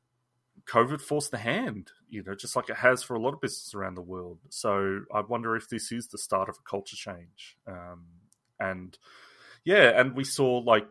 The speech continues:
you know, recently the Smash Brothers Directs, um, where Sakurai was filming from his home. Not that he had many options, but while he's technically not a Nintendo employee, he was filming something for Nintendo that they normally,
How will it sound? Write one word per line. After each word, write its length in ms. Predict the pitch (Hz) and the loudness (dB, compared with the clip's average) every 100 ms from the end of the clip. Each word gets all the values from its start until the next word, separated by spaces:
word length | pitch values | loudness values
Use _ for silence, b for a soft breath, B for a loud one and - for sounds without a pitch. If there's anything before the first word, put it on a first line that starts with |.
| - | -12
you 100 | 95 | -8
know, 360 | 92 113 104 95 | -6 -6 -8 -8
recently 580 | 104 98 - 107 101 101 | -6 -6 -10 -12 -12 -8
the 360 | 101 98 98 95 | -4 -4 -4 -6
Smash 260 | - - | -6 -2
Brothers 240 | 131 110 98 | -2 -2 -6
Directs, 560 | 101 92 - - - _ _ - | -6 -6 -6 -12 -12 _ _ -6
um, 460 | 95 95 92 90 92 | -2 -2 -4 -12 -8
where 400 | 95 92 92 - | -8 -8 -10 -4
Sakurai 500 | 123 117 113 101 95 | 0 0 0 0 -2
was 340 | 95 90 - - | -6 -10 -14 -4
filming 300 | 127 110 104 | -2 -2 -4
from 200 | 110 90 | -6 -6
his 160 | 95 - | -10 -4
home. 480 | 202 143 101 92 - | -2 -2 -6 -12 -14
Not 280 | 117 120 - | -2 0 0
that 120 | 107 | -4
he 60 | 95 | -2
had 140 | 101 | 0
many 220 | 101 95 | 0 -2
options, 520 | 98 147 - 107 95 - | 0 0 -2 -6 -6 -4
but 180 | 101 - b b b | -4 -6 b b b
while 220 | 123 135 139 | 8 10 8
he's 220 | 143 - | 0 -6
technically 520 | - 139 160 143 127 | -4 -4 -4 -8 -2
not 220 | 117 120 110 | 2 2 0
a 20 | |
Nintendo 560 | 107 98 - 101 98 92 | -6 -8 -8 -6 -6 -8
employee, 600 | - 165 160 101 98 113 | -6 -2 0 -2 -6 -10
he 140 | 123 | -10
was 180 | 110 107 | -8 -10
filming 380 | - 120 104 98 | -4 -4 -4 -6
something 340 | 113 95 101 | -6 -6 -10
for 240 | - 113 101 | -10 -8 -6
Nintendo 560 | 92 104 139 120 95 | -8 -6 -4 -2 -4
that 160 | 95 95 | -8 -8
they 140 | 92 | -8
normally, 560 | 92 110 117 101 92 | -6 -6 -6 -8 -8